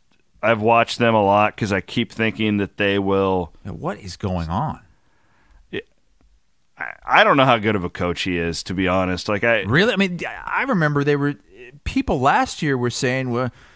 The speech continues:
Speaker 2: this has been the brains behind the old beard operation."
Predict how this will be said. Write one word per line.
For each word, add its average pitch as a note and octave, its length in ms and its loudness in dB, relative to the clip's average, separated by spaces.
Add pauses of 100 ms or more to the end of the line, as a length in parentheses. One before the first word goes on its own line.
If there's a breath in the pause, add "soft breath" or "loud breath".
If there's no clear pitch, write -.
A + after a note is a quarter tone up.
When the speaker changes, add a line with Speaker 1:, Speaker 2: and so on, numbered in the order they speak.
(760 soft breath)
Speaker 2:
this D#3 240 -4
has D3+ 180 -2
been D#3 200 0
the D#3+ 60 0
brains D#3 440 0
behind D#3+ 360 2
the D#3 100 2
old E3 300 2
beard E3+ 320 4
operation." E3 840 2